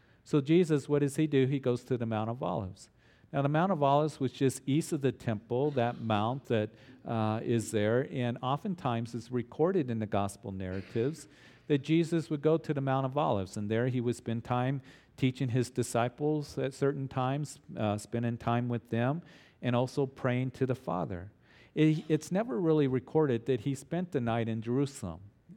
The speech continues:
And so he goes to the Mount of Olives at this time. And verse two, "Now early in the morning he came again into the temple, and all the people came to him, and he sat down and taught them." So Jesus, early in the morning, came to the temple to teach once again.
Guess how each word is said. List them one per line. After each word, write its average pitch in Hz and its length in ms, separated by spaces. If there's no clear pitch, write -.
And 123 300
so 139 180
he 135 140
goes 185 280
to 190 120
the 160 100
Mount 139 240
of 147 100
Olives 113 380
at 110 200
this 113 200
time. 107 460
And 131 460
verse 131 280
two, 127 280
"Now 127 180
early 131 320
in 131 60
the 127 80
morning 131 380
he 143 100
came 151 340
again 139 400
into 147 320
the 131 120
temple, 110 440
and 139 100
all 117 140
the 123 80
people 120 340
came 139 340
to 104 140
him, 90 320
and 113 80
he 113 80
sat 135 360
down 113 220
and 110 160
taught - 320
them." 82 200
So 135 140
Jesus, 135 540
early 127 300
in 151 60
the 175 80
morning, 170 480
came 123 220
to - 140
the 147 120
temple 135 440
to 127 120
teach - 360
once 117 240
again. 120 380